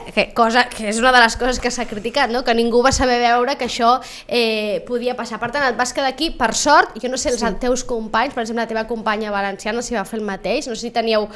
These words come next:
Speaker 2: De fet,
Speaker 1: contacte i
Speaker 2: ella també va tornar unes setmanes abans pel tema online,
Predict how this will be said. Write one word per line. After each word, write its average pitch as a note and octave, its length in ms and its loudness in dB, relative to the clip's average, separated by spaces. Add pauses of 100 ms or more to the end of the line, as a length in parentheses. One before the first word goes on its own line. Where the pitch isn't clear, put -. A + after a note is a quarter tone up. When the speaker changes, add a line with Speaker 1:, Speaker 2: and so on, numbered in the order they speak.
(140)
Speaker 2:
De A#3 140 4
fet, B3 80 6 (100)
Speaker 1:
contacte A#3+ 240 6
i C#4 140 6
Speaker 2:
ella B3+ 100 6
també D4 240 6
va A#3 160 6
tornar G#3+ 260 4
unes F#3+ 200 2
setmanes F#3 360 0
abans F#3+ 460 -2
pel E3 240 -2
tema F3+ 220 0
online, F#3+ 500 2